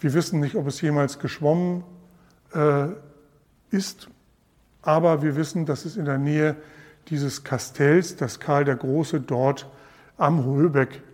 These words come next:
gebaut hatte, da wurde es gefunden. Es ist, äh, mindestens, äh, dreihundert Jahre jünger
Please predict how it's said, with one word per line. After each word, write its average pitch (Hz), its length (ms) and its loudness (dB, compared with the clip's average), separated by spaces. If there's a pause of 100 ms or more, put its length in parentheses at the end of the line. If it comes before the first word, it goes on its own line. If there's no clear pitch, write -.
gebaut 143 460 2
hatte, 147 200 -4
da 131 280 0
wurde 147 220 -2
es 160 180 -12
gefunden. 196 640 0 (520)
Es 147 180 -4
ist, - 340 -6
äh, 123 360 0 (460)
mindestens, 151 960 0
äh, 123 340 -2 (440)
dreihundert 131 440 -4
Jahre 120 260 -4
jünger 170 460 2